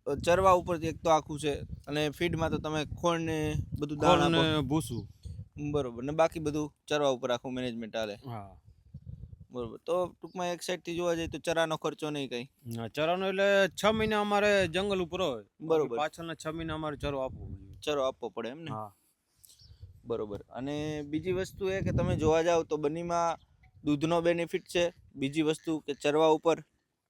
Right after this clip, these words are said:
Speaker 1: બંને ભેંસું મેં એવું સાંભળ્યું કે બીજી ભેંસુની નસલ આ એનાથી બીમાર ઓછી પડે. રફ
Speaker 2: બીમાર
Speaker 1: and tough આવે.
Speaker 2: રફ and tough. અને તમે ગમે એટલી ગરમી હોય તો આ તાપમાન સહન
Speaker 1: સહન
Speaker 2: કરી લે.
Speaker 1: કરી લે.
Speaker 2: પછી ગમે એટલી ઠંડી હોય તો આમને કાંઈ તમે ખુલ્લામાં
Speaker 1: હમ.
Speaker 2: મૂકી દો તો અમને કોઈ તકલીફ ન થાય.
Speaker 1: હમ.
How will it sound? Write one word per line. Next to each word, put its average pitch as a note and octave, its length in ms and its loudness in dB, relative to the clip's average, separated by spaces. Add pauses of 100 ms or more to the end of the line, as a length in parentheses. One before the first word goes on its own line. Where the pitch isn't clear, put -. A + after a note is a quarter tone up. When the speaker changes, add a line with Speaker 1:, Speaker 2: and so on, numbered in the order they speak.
(680)
Speaker 1:
બંને G#3 200 6
ભેંસું A3 300 6
મેં G#3 100 2
એવું G#3 220 4
સાંભળ્યું E3+ 440 0
કે F3 340 0 (200)
બીજી F3+ 440 -2
ભેંસુની F3+ 500 2
નસલ F3+ 320 2
આ F3 140 6
એનાથી F#3 340 0 (540)
બીમાર G3+ 320 8
ઓછી F#3+ 260 4
પડે. B2+ 300 -4 (240)
રફ F3 120 8
Speaker 2:
બીમાર G3 180 6
Speaker 1:
and G3+ 100 0
tough G3+ 200 4
આવે. D3+ 240 6
Speaker 2:
રફ E3+ 160 6 (140)
and F#3+ 100 -2
tough. F#3+ 220 6
અને F3+ 180 0
તમે F3 500 -2
ગમે E3+ 320 -2
એટલી F3+ 240 -2
ગરમી F#3+ 420 0
હોય F#3+ 180 2
તો F3+ 60 2
આ F3 200 8
તાપમાન E3 540 0
સહન F3 220 0
Speaker 1:
સહન F#3 260 8
Speaker 2:
કરી F3+ 120 2
લે. F3+ 60 6
Speaker 1:
કરી D#3 120 0
લે. - 140 -4
Speaker 2:
પછી - 460 -4
ગમે E3 280 2
એટલી F#3 160 -2
ઠંડી F3+ 380 -4
હોય F#3 140 0
તો F#3 140 -2
આમને F3+ 340 2
કાંઈ F#3 260 0
તમે F3 200 0
ખુલ્લામાં F3 420 0
Speaker 1:
હમ. F3+ 60 0
Speaker 2:
મૂકી E3+ 200 -4
દો E3+ 140 -4
તો E3 60 0
અમને D#3+ 240 0
કોઈ D#3+ 460 -2
તકલીફ D#3 320 -8
ન D#3 140 -6
થાય. D3+ 300 -6
Speaker 1:
હમ. - 80 -6